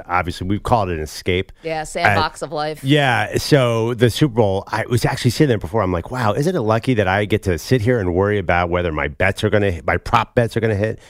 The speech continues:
Speaker 1: And, um, that is a very positive thing, but it's also, you're naive if you just put a,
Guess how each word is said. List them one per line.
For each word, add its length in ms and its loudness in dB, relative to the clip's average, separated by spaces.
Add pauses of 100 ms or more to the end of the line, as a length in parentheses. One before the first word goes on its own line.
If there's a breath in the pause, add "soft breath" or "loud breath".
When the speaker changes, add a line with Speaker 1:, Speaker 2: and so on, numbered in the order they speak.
(200 loud breath)
Speaker 1:
And, 300 0
um, 420 0 (520 soft breath)
that 220 4
is 300 -2
a 60 2
very 220 0
positive 540 2
thing, 300 0
but 160 0
it's 140 -6
also, 320 0
you're 220 -2
naive 500 0
if 200 -6
you 380 -4
just 340 -6
put 180 4
a, 180 -2